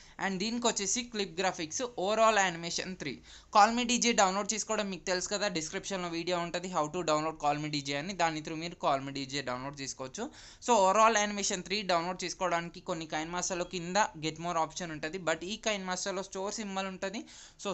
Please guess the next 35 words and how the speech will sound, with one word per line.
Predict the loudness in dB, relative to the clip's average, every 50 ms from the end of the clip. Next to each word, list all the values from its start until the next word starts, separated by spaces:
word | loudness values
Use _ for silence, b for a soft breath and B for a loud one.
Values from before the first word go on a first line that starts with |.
| -4 -4
స్టోర్ | -4 -2 -2 -2 -2 -2
సింబల్లో | -4 -2 0 0 0 0 -2 -4 -4
ఏంటంటే | -4 -4 -4 -4 -4 -4 -4 -2 -2
యానిమేషన్లో | -4 -4 -4 -4 -4 -2 -2 -2 -2 -2 -2 -4 -2
in | -2 -2 -4
animation, | -4 -4 -4 -4 -4 -4 -4 -4 -2
overall | 0 0 0 2 0 -2
animation, | -2 -4 -6 -6 -6 -4 -4 -4 -4
అవుట్ | -4 -4 -4 -4
యానిమేషన్స్ | -4 -4 -6 -8 -8 -8 -8 -6 -6 -6
అన్నీ | -6 -6 -8 -8 -8
ఉంటాయి. | -6 -6 -8 -8 -8 B B B B B B -2
So, | 0 2 4
overall | 4 4 6 6 6 6 4 2 0
animation | 0 -2 -4 -4 -4 -4 -4 -6 -6
three | -6 -6 -4 -4 -6 -6 -8 -10 -16 -18 -10 -2 0
డౌన్లోడ్ | 0 2 2 0 -2 -2 -4
చేసి | -4 -4 -4 -6
పెట్టుకోండి. | -6 -4 -4 -4 -4 -4 -4 -4 -2
So, | -2 -2 -2
నేను | -4 -4 -6 -6
అది | -6 -6 -2 0 0
already | 0 0 0 -2 -2 -4 -2 0 0
డౌన్లోడ్ | 0 0 0 -2 -2 -2 -4
అయితే | -4 -6 -8 -8 -6
చేసి | -6 -6 -6 -6 -8
పెట్టుకున్నాను. | -8 -8 -8 -10 -6 -4 -4 -4 -4 -4 -8 -8 -12 -16 -18 -18 -18 -18 -18 -16 -16 -14 -14 -14 -14 -16 -16 -16 -16 B B B B B B B -6
So, | -4 -4 -4
ఇప్పుడు | -4 -4 -4 -2
నేను | -2 -2 0 0
overall | 0 2 4 4 4 4
animation | 2 0 -2 -4 -4 -4 -4 -4 -6 -8 -8
three-లో | -4 -2 0 0 0 2 2 0 0 -2 -6 -12 -20 -20 -20 -20 -16 -6 -4
ట్వంటీ | -2 -2 -2 -4 -6 -4 -4 -4 -2 -2 -2 -2 -2 -4 -6 -10 -14 _ -20 _ -8 0 2
వన్ | 2 2 2